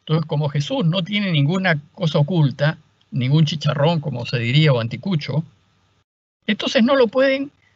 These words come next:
atrapar, no lo pueden presionar para que se calle. Segundo, porque no tenían nada que quitarle. Entonces, ¿qué le van a quitar si no tiene nada?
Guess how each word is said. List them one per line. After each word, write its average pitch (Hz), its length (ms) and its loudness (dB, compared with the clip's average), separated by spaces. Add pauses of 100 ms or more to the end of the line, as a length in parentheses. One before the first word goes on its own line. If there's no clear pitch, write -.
(220)
atrapar, 151 640 0
no 170 140 0
lo 202 120 -4
pueden 226 300 0
presionar 170 720 -4 (180)
para 139 180 0
que 135 80 -2
se 135 140 -6
calle. - 340 -8 (1000)
Segundo, 196 600 -2 (1800)
porque 147 240 4
no 175 120 4
tenían 170 320 2
nada 170 200 2
que 156 100 2
quitarle. 190 480 -4 (760)
Entonces, 147 180 -2
¿qué 175 80 0
le 175 100 0
van 208 160 4
a 220 60 4
quitar 170 300 0
si 156 120 -4
no 156 140 0
tiene 180 220 -2
nada? 240 340 -4